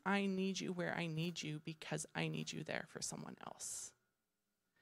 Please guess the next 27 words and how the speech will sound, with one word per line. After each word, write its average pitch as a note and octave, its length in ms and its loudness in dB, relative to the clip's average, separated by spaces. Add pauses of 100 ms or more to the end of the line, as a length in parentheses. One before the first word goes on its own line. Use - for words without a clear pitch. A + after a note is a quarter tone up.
(840)
And F#3 240 10
so F#3+ 680 12 (440)
<laughs> - 1000 -4
that G3 300 12
has F#3+ 420 6
just E3 640 2
been D#3+ 360 2
with E3 260 2
me E3 360 -4
the - 100 -2
last - 360 -4
few - 160 2
weeks. - 540 0 (580)
And F3+ 260 10
so F3+ 540 10 (100)
for G3 220 12
me, F#3 380 12
as F3 220 8
I E3+ 60 8
start G3 320 12
to G#3+ 180 10
come G3+ 200 10
out G3 140 12
of F#3 140 12
this F3+ 200 6
really F#3+ 220 8
close, F#3+ 560 8